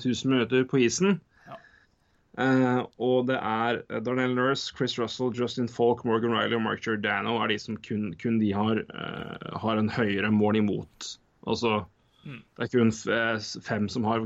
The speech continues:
Speaker 1: kall det per definisjon, verre stats, da.
Speaker 2: Mm.
Speaker 1: Sånn sett. Eh, ingen av dem er i nærheten av så mye som Carlson har, men b-, but still.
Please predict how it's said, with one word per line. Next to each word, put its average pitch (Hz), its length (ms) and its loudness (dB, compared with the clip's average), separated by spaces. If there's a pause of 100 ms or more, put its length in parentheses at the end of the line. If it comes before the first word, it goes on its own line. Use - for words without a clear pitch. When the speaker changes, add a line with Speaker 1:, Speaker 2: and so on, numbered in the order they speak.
(140)
Speaker 1:
kall 107 160 -2
det 110 100 -4
per 110 140 -2
definisjon, 107 400 -2
verre 107 320 -4
stats, - 300 -12
da. 85 80 -14 (400)
Speaker 2:
Mm. 165 180 -10 (100)
Speaker 1:
Sånn - 280 -16
sett. - 340 -8
Eh, 110 560 2
ingen 113 160 4
av 107 80 2
dem 113 80 4
er 120 60 4
i - 20 4
nærheten 104 320 0
av 120 60 -2
så 123 100 -2
mye 117 160 0
som 107 220 -6
Carlson 107 320 -4
har, 160 180 2
men 113 560 -2
b-, - 220 -16
but 110 200 -4
still. 98 360 -8